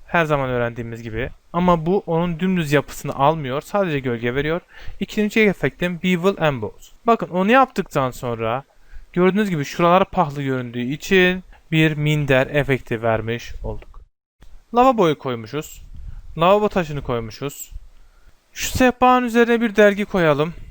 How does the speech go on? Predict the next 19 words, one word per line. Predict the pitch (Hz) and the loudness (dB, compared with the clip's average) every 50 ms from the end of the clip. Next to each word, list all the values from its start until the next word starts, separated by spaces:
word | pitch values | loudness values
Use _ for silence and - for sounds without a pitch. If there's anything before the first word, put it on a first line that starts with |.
| - - - - - - - - - - - | -12 -12 -12 -12 -12 -12 -12 -12 -10 -6 -2
Gördüğünüz | 170 156 143 143 143 139 135 123 | 0 0 0 0 -2 -4 -4 -2
gibi. | 127 120 117 117 117 127 143 - - - - - - _ _ _ _ _ _ _ _ _ _ _ _ _ _ _ _ - - - _ _ _ _ _ _ _ _ _ _ - - - - - - - - - - - | -4 -2 0 2 2 0 0 -2 -10 -14 -16 -16 -18 _ _ _ _ _ _ _ _ _ _ _ _ _ _ _ _ -20 -20 -20 _ _ _ _ _ _ _ _ _ _ -20 -20 -18 -16 -16 -14 -16 -16 -12 -2 2
Bir | 220 220 214 - - | 2 2 2 2 2
altılı | 196 196 202 196 - - 220 226 214 | 4 4 4 4 2 -2 0 0 2
bir | 208 214 | 2 2
masa | 208 202 202 196 - - 202 | 2 4 2 2 4 2 0
koyalım | - - 190 170 160 147 139 143 139 135 | 0 0 -2 0 0 0 0 -2 -4 -4
buraya. | 135 131 123 120 120 123 135 147 - - - - - - - - - - - - - - - - - - - - - - - - - - - - - - | -2 0 2 2 2 2 0 -2 -8 -16 -18 -20 -20 -20 -20 -20 -20 -18 -16 -16 -16 -12 -12 -12 -12 -12 -16 -18 -18 -16 -18 -16 -12 -12 -10 -10 -12 -14
Şöyle | - - - 208 208 208 208 208 208 | -12 -6 0 4 4 6 6 4 4
bir | 220 214 196 | 4 0 4
dergi | 190 202 196 190 185 196 185 | 4 4 4 4 2 0 0
daha | 190 185 185 190 | 2 4 4 2
koyalım | - - 185 175 170 160 156 151 147 | 0 0 0 0 2 0 0 -4 -8
bu | 143 | -8
seh-, | - - 139 135 135 - - 135 135 131 - | -4 -2 -4 -4 -4 -8 -20 -20 -14 -4 0
derginin | 143 139 135 127 131 131 127 | 2 2 2 0 -2 -6 -8
üzerine. | 120 117 120 120 113 113 113 113 120 135 151 - - - - - - - - - - - - - - - - - - - - _ - - - _ - - _ _ - | -6 -2 -2 -2 -2 -2 -2 -2 -2 -4 -4 -8 -14 -16 -16 -16 -16 -20 -20 -16 -12 -12 -12 -12 -14 -16 -18 -18 -20 -20 -20 _ -20 -20 -20 _ -20 -20 _ _ -18
Şuraya | - - - 226 226 220 214 214 | -8 -2 2 4 4 6 4 4
bir | 214 220 - | 2 0 -4